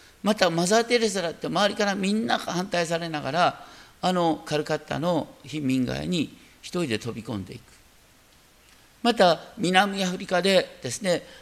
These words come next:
あの、黒人と白人の対立関係が激しくなっていくときに、ネルソン・マンデラが本当に一人で復讐なんかせずに、とにかく、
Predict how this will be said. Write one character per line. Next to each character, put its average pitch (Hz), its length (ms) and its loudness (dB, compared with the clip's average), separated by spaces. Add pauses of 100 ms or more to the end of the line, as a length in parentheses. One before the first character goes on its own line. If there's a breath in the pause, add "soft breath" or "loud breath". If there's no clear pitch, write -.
(120)
あ 151 140 0
の、 139 160 2
黒 147 200 -2
人 170 280 -4
と 175 160 0
白 156 260 -6
人 180 220 -6
の 175 240 0 (180)
対 160 160 -2
立 185 200 -8
関 185 180 -4
係 190 100 -4
が 175 140 -2
激 165 300 -2
し - 60 -2
く 196 120 -8
な 185 80 -4
っ 175 40 -8
て - 120 -10
い 147 60 -10
く - 80 -20
と 170 100 -14
き 180 140 -14
に、 180 280 -2 (420 loud breath)
ネ 135 100 2
ル 147 60 0
ソ 160 180 -2
ン・ 165 80 -4
マ 165 120 -2
ン 160 40 -8
デ 160 100 -2
ラ 151 80 -4
が 156 220 -4 (180)
本 190 180 -6
当 226 200 -2
に 196 60 -4
一 165 80 -6 (100)
人 175 100 -2
で 127 240 0 (260 loud breath)
復 - 240 -10
讐 175 120 -2
な 160 120 -2
ん - 20 -6
か 160 120 -2
せ 185 140 -2
ず 170 140 -4
に、 139 120 -2
と - 180 -6
に 254 80 -4
か 190 120 -2
く、 139 300 -4